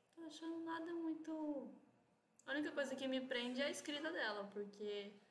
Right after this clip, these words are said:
não tô achando o romance muito interessante e por mais que as coisas que ela tá falando, tipo, "Ai, o cara tá preso, ai, não sei o quê. Ai, o cara visita ela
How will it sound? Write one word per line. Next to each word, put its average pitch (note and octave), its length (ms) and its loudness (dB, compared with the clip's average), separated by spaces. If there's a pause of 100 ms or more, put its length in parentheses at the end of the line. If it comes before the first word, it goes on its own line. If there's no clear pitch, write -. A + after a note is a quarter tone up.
(460)
não A3+ 160 -6
tô A#3+ 80 2
achando A#3 280 0
o A3 60 -2
romance A3 500 -4
muito G#3 200 -6
interessante G#3+ 1120 -4
e G3+ 460 -6 (540)
por A3 100 0
mais A3 220 2
que B3+ 100 2
as A#3+ 100 2
coisas A3 320 4
que - 80 -4
ela G#3+ 140 2
tá G#3+ 100 -4
falando, G#3 320 -4
tipo, G3+ 180 -8
"Ai, A3 180 2
o G#3+ 60 -4
cara G#3 200 0
tá G3+ 120 -2
preso, G3 380 0
ai, G#3+ 120 2
não G#3+ 80 -10
sei - 160 -4
o G3+ 100 -4
quê. G3+ 220 -6 (580)
Ai, G#3 180 2
o G#3+ 60 0
cara G#3+ 220 0
visita G3+ 460 0
ela G3 480 0